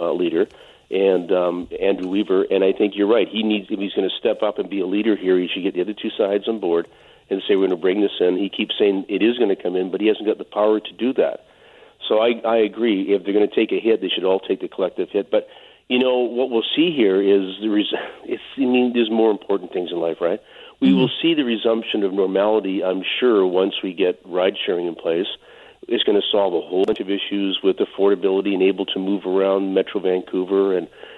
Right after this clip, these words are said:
Speaker 1: you know, you saw, um, the, you know, some of the people that spoke on Thursday from, uh, ride sharing now. And you know what? I, this is really interesting. At the end of that press conference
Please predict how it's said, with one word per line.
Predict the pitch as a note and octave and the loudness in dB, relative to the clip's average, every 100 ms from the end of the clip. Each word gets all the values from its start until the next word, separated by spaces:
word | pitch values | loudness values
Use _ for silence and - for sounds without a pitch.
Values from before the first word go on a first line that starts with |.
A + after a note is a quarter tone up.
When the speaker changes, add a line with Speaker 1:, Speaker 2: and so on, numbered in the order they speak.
| - - | -10 -2
Speaker 1:
you | |
know, | G#2 | 2
you | G2+ G2 | 2 2
saw, | G#2+ G#2 G2+ G2 F#2 F#2+ F#2 | 2 4 4 2 0 -2 -2
um, | F2+ - | -4 -2
the, | G2 G2 | 0 2
you | G2 | 0
know, | F2+ - | -2 -2
some | G2 | -2
of | F2+ | 0
the | |
people | G#2 G2 F2 | -2 0 -2
that | |
spoke | - F#2+ F#2 F2 | 0 2 2 0
on | F2 E2+ - - - _ _ | -2 -4 -12 -20 -20 _ _
Thursday | G#2 G2+ G2+ G2 - | 2 2 2 -2 0
from, | F#2 F#2+ - | -2 -2 -4
uh, | F2 F2+ | -4 -2
ride | F2 F#2 F#2+ - | 0 2 2 0
sharing | F2+ F2+ | -2 2
now. | F#2+ | 2
And | G2 G#2+ | 2 2
you | |
know | C3 | 4
what? | F3 C#3 | 2 0
I, | F#2+ | -2
this | G#2 G#2+ | -2 -2
is | G2 E2 | -6 -4
really | F#2+ F#2 F2+ | 0 2 2
interesting. | F2 F2 D#2+ E2+ - - - - - | 0 -4 -2 -6 -6 -20 -20 -20 -6
At | A2 - | -6 -2
the | A#2 A#2+ | 0 2
end | D#3 | 2
of | E3+ | 2
that | C#3 A#2 - | -2 -2 -6
press | - A2+ - | -2 -2 0
conference | A2+ G2 G2 | -2 -2 -6